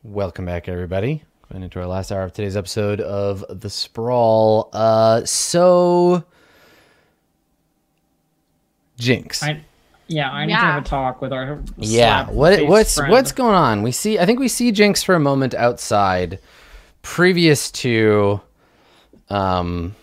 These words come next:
Speaker 2: Yeah, the
Speaker 1: yeah.
Speaker 2: conversation being over, sort of thing.
Speaker 3: Yeah, um, I, I feel like Jinx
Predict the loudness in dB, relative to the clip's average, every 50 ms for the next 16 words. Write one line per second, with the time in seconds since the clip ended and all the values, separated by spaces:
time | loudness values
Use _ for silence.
0 | _ _ _ _ _ _ _ _ _ _ _ -4 -4 -2 -2 -2 0 0 0 0
1 | -2 -4 -6 -6 -8 -10 -10 -8 -8 -8 -8 -8 -10 -10 -12 -12 -12 -12 -12 -14
2 | -14 -16 -16 -16 -14 -14 -14 -16 -16 -18 -20 _ -16 -12 -8 -6 -2 0 0 2
3 | 2 2 2 2 0 0 0 2 2 2 2 0 0 -2 -2 -2 -2 -2 -4 -4
4 | -8 _ _ _ _ _ _ _ -20 -20 -20 _ _ _ _ _ _ _ _ _
5 | _ -2 0 2 4 4 4 4 2 0 -2 -2 -4 -4 -4 -6 -10 -14 -18 -20
6 | -20 -20 -20 _ _ _ _ _ _ _ _ _ -20 _ _ _ _ _ _ -14
7 | -14 -14 -10 -8 -6 -4 -4 -2 0 0 0 0 0 -2 -4 -8 -12 -20 _ _
8 | _ _ -20 -20 -20 _ _ _ _ _ _ _ _ _ _ _ _ -8 -4 -2
9 | -2 0 -2 -2 -4 -8 -12 -16 -16 -18 -18 -20